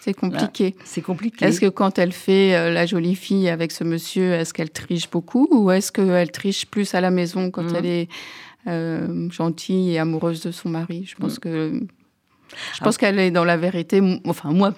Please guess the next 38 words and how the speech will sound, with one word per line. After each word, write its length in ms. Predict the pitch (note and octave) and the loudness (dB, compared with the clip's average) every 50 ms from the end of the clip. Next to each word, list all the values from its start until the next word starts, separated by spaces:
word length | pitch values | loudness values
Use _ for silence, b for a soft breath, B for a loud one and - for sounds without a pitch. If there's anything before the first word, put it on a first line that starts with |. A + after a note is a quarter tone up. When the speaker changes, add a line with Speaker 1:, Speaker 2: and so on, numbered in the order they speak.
| - - | -4 -4
Speaker 1:
personnellement, 600 | B3+ F3+ - - - F3+ F3 F3 G3 A#3+ E4 G#4 | -4 -4 -4 -2 -2 -2 0 2 4 4 6 6
mais 140 | D4 G#3 E3 | 6 4 4
je 60 | - | 2
sais 100 | - F#3+ | -2 0
pas, 140 | F3 A#3+ C4+ | 2 2 2
je 60 | - | 2
suis 120 | - - F3 | 0 -2 -2
pas 140 | - E3 | -2 0
dans 100 | E3+ E3 | 0 2
la 160 | D#3+ D#3+ E3 E3+ | 2 2 0 0
tête 200 | - G3+ F#3 E3 | 0 -2 -2 -2
de 100 | D#3 D#3 | -2 -2
la 160 | D#3+ D#3+ F3 | 0 0 0
Speaker 2:
Ouais. 80 | - | 0
Speaker 1:
fille, 240 | G3 - - D#4+ C#4+ | 0 4 6 8 8
mais 240 | B3+ G3+ E3 D#3+ F3+ B B B B B B _ | 8 8 6 2 -2 B B B B B B _
je 100 | - - _ | -20 -10 _
pense 180 | - F#3 - - | -4 -4 -4 -2
qu'on 140 | - F3+ | -4 -4
peut 540 | E3+ - - E3+ F3 E3 D#3+ E3 F#3 - - C#4 | -4 -2 0 2 2 2 2 2 0 -2 -2 -4
être 120 | C4+ F3 E3 | -6 -6 -4
dans 120 | E3 D#3+ E3 | -2 -2 -2
la 100 | D#3+ D#3+ | -2 -4
vérité 540 | D#3+ E3 D#3+ D#3+ D#3+ D#3+ D#3 - - E3 D#3+ | -4 -6 -6 -6 -8 -10 -10 -8 -8 -8 -8
partout. 380 | E3 - E3+ - - - E4 F4 - - - | -8 -10 -12 -8 -6 -4 -4 -4 -6 -8 -4
Speaker 2:
Elle, 160 | - F#3 E3+ - - | -2 -2 -2 -2 -2
elle 200 | - E3 F3 F#3 | -2 0 0 0
dit 140 | D#3+ A3 A#3+ | -2 -4 -6
quelque 280 | - - G3 - - F#3 | -4 -6 -8 -6 -8 -8
chose 340 | E3 - A3 G#3 D#3 - - _ | -8 -8 -8 -10 -10 -12 -14 _
que 140 | - D#3+ D#3 | -12 -10 -10
je 80 | C#3 | -10
trouve 260 | - - - F#3+ - - | -10 -14 -16 -16 -16 -16
très 260 | - - - F3+ F3 | -16 -12 -10 -8 -8
juste. 460 | C#3+ C3+ E3 A#3 - - - - _ _ | -8 -8 -8 -10 -10 -12 -16 -20 _ _
Donc, 200 | - D3 - - | -16 -16 -14 -14
elle, 160 | - - - - - | -14 -14 -14 -14 -18
elle, 80 | D#3 | -20